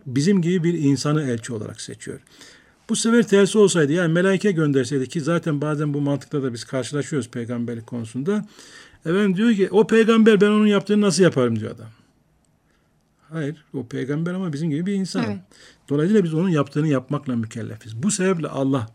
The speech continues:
Speaker 1: bizim gibi bir insanı elçi olarak, peygamber olarak gönderiyor.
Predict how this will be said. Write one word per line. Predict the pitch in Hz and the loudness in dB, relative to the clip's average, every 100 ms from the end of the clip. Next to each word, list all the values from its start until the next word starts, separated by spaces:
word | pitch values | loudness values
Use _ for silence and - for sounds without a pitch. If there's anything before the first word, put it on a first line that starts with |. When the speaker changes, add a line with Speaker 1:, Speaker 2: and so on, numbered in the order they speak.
| - | -10
Speaker 1:
bizim | 127 131 | -6 -4
gibi | 131 120 | -4 -4
bir | 123 | -4
insanı | 123 117 127 120 | -4 -4 -6 -6
elçi | 120 113 131 | -8 -10 -8
olarak, | 117 110 110 | -6 -6 -8
peygamber | 117 113 113 113 | -10 -8 -8 -8
olarak | 113 113 117 113 | -8 -10 -12 -12
gönderiyor. | 117 113 120 | -10 -10 -12